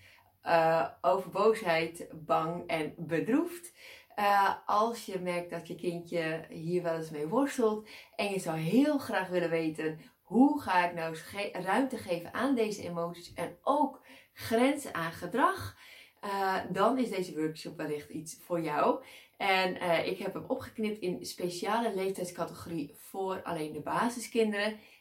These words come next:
en ook eentje voor de peuterleeftijd. En, ehm, ja, meer informatie hierover vind je bij de beschrijvingen.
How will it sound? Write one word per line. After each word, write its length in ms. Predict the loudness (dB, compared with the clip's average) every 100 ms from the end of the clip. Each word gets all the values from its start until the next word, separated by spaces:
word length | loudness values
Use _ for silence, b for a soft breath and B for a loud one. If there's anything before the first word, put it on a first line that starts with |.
| B 0
en 260 | 0 2
ook 220 | -2 -2
eentje 340 | 0 -2 -2 -6
voor 400 | -4 -2 -2 -4
de 320 | -10 -2 -2
peuterleeftijd. 960 | 2 0 0 -4 -6 -8 -10 -12 -12 -20 B B B B 0
En, 420 | 4 6 4 2
ehm, 520 | -4 -4 -4 -4 -6 -8
ja, 160 | -10 -10
meer 260 | 0 0 2
informatie 560 | -2 0 0 -2 -6 -4
hierover 580 | -2 -2 -4 -4 -8
vind 300 | -6 -6 -6
je 240 | -6 -8 -8 0
bij 260 | 2 2
de 80 | -2
beschrijvingen. 760 | -6 -8 -6 -4 -4 -4 -6